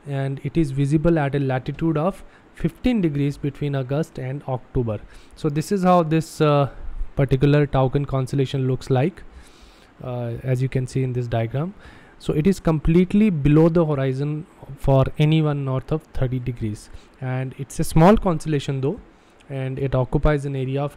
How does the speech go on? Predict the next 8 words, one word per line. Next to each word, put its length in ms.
two 140
ninety-five 540
square 340
degrees। 420
और 360
इसका 380
अगर 220
रैंक 340